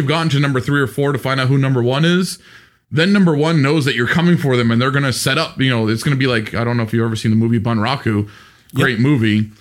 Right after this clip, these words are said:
Speaker 1: but, like, they're gonna be like, "All right, number two, three, four, you guys are staying here with all your men, and you're gonna, gonna protect me 'cause these guys are coming for
Speaker 2: Well,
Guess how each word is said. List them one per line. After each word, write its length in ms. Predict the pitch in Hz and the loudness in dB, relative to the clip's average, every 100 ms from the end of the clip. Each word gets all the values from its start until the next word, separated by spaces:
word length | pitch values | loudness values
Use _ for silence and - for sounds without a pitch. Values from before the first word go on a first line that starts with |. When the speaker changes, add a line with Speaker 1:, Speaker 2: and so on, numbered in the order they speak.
| - | -4
Speaker 1:
but, 80 | 135 | -2
like, 260 | 123 117 - - | 0 -2 -8 -4
they're 100 | 156 | -2
gonna 120 | 185 | 0
be 40 | 170 | 0
like, 160 | 147 | 0
"All 140 | 147 170 | -2 0
right, 340 | 165 160 165 _ _ | 0 -2 -4 _ _
number 280 | 131 156 151 | -2 -2 -2
two, 200 | - 190 | -2 -2
three, 260 | 175 170 170 | 0 0 0
four, 360 | 170 196 208 | 0 0 0
you 140 | 190 165 | 0 0
guys 280 | 170 165 156 | 0 0 -2
are 80 | |
staying 380 | 139 - 170 151 | -2 -2 -2 0
here 240 | 147 214 226 | 2 2 4
with 160 | 151 | 2
all 180 | 147 156 | 0 0
your 120 | 156 | 2
men, 400 | 156 202 247 240 | 2 2 2 2
and 160 | 107 113 | 0 0
you're 160 | 143 147 | 0 0
gonna, 120 | 139 | 0
gonna 260 | 160 160 160 | 2 2 2
protect 300 | 170 202 113 | 0 -2 -2
me 100 | 123 | -2
'cause 140 | 120 | -2
these 160 | 117 123 | -2 -2
guys 220 | 131 131 | -2 -2
are 40 | |
coming 280 | 151 151 113 | -2 -2 -2
for 100 | 104 | 0
Speaker 2:
Well, 100 | 156 | 0